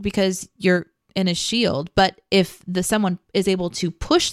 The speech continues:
that back, yeah, at some point maybe inside of it you would move. But the way that it looked on screen to me is that it moved based on the impact,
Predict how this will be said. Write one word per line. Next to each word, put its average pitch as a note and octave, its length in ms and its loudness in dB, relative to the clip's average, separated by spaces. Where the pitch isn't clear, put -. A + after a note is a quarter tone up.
that - 220 -2
back, A#3 400 -2
yeah, D4+ 120 0
at - 100 -2
some A3 180 0
point G3+ 200 -4
maybe F3+ 280 -2
inside F#3 380 -2
of E3+ 80 2
it D3+ 160 -4
you F3+ 240 0
would D#3+ 320 -2
move. F3 400 -2
But G3 120 -4
the G#3 60 0
way G#3 140 2
that A3 100 -2
it F#3+ 80 -2
looked G#3 160 -4
on G3 140 0
screen F#3 300 -2
to - 120 -2
me F#3 320 -2
is F3 140 -2
that E3+ 240 -2
it F#3+ 160 -2
moved G3+ 420 -2
based F#3 300 -2
on F3 140 -2
the E3+ 140 -6
impact, C4+ 580 -2